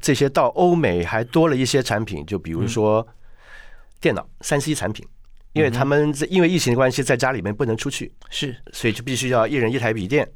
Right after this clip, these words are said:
Speaker 2: 嗯，嗯，嗯。
Speaker 1: 游戏机
Speaker 2: 呀。
Speaker 1: 这些东西。
Speaker 2: OK。
Speaker 1: 还有一些就是运动器材。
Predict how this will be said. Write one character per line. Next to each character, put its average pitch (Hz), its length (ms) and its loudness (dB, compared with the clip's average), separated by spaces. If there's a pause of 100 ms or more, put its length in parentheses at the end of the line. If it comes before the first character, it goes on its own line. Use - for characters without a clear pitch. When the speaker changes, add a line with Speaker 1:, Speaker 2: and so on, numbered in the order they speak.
(140)
Speaker 2:
嗯， 131 280 -4
嗯， 120 220 -4
嗯。 110 160 -4
Speaker 1:
游 120 80 2
戏 151 140 0
机 160 280 -2 (340)
Speaker 2:
呀。 123 280 -2
Speaker 1:
这 117 140 -2
些 113 60 0
东 110 140 0
西。 107 240 -4 (280)
Speaker 2:
OK。 107 400 -4
Speaker 1:
还 143 100 0
有 143 80 4
一 123 40 2
些 135 140 2
就 135 100 -2
是 139 120 -2
运 170 120 2
动 147 140 4
器 - 140 0
材。 78 260 -4